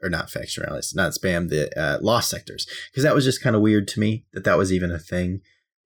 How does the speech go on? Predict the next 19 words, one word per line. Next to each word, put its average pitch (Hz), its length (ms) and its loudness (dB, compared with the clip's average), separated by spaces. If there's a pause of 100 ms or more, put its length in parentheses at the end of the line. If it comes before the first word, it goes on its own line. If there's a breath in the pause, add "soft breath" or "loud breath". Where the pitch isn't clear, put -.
Um, 92 380 2 (140)
and 101 120 2
I 104 80 2
am 110 240 2
happy 107 260 2
they 90 120 0
brought 90 240 2
up 85 100 -2
the 85 140 -4
other 90 200 2
activities. 85 720 -2 (100)
I 104 180 2
wish 110 380 4
there 131 160 4
would 143 180 6
have 147 160 4
been 147 220 6
more 143 340 6
for 135 400 2